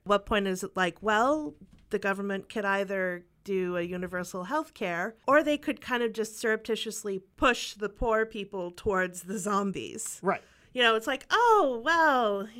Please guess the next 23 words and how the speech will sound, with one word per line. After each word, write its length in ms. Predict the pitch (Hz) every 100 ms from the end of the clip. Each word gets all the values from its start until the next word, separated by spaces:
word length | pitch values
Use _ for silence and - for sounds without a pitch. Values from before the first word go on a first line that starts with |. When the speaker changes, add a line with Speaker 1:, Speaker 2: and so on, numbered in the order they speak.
| 220 -
Speaker 1:
isn't 280 | - 262 254
that 220 | 247 240
terrible? 400 | 254 240 202 202
How 140 | 247
Speaker 2:
And 80 | 302
Speaker 1:
about 160 | 440 403
you 140 | 339
go 180 | 254 311
and 100 | 311
get 200 | 277 233 -
scratched?" 600 | - 247 208 - - 202
Speaker 2:
Right. 280 | 269 233 127 -
And, 180 | 220 220
Speaker 1:
Yeah. 200 | 196 165
Speaker 2:
and 420 | 208 214 214 214
the 100 | 190
zombies 420 | 185 185 185 190 185
become 420 | 180 - 175 165
this 180 | 165 -
de 100 | 151
facto 500 | - 156 143 - 147
lower 260 | 135 120 143
class. 640 | 262 269 - - - -